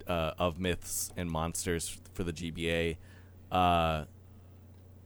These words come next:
I didn't realize that J-, Japan didn't have access to it until twenty twelve when it came out on the, the eShop on the, on the three D S. That was the first time that they would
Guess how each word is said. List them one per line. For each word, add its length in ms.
I 120
didn't 200
realize 300
that 140
J-, 280
Japan 340
didn't 180
have 100
access 420
to 120
it 80
until 320
twenty 280
twelve 440
when 100
it 280
came 200
out 240
on 220
the, 420
the 140
eShop 540
on 220
the, 380
on 140
the 40
three 240
D 160
S. 440
That 60
was 120
the 80
first 240
time 180
that 140
they 160
would 180